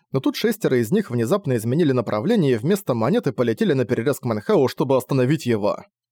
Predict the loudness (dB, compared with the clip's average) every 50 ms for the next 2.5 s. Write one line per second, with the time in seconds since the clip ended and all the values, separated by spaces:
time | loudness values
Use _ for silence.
0 | _ _ -8 -6 -2 -2 -2 0 0 0 0 0 0 2 2 2 2 2 0 -2
1 | 0 0 0 0 0 0 0 0 0 2 0 0 0 0 0 0 0 -2 -4 -4
2 | -6 -6 -2 0 0 0 -2 -4 -10 -16